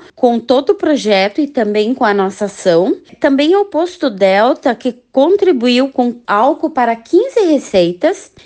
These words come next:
Outra informação importante, Edinho, é que temporariamente, devido à grande quantidade de doações, não há necessidade de doar roupa de vestuário, pois é somente roupa de cama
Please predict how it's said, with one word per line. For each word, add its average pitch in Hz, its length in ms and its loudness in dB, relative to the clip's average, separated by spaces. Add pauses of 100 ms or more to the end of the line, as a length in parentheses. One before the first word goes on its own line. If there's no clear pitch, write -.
(160)
Outra 359 340 2
informação 339 560 0
importante, 254 760 0
Edinho, 175 580 -2 (440)
é 233 120 2
que 285 160 -2
temporariamente, 254 1500 0 (320)
devido 240 460 2
à 247 80 2
grande 254 440 0
quantidade 233 680 0
de 202 140 -2
doações, 196 920 -2 (280)
não 294 320 4
há 254 160 4
necessidade 247 840 -2
de 226 200 -8
doar 220 460 0
roupa 233 480 -4
de 220 140 0
vestuário, 170 800 -2 (240)
pois 277 760 2 (100)
é 240 260 0
somente 269 460 -4
roupa 254 340 0
de 262 140 -2
cama 240 760 2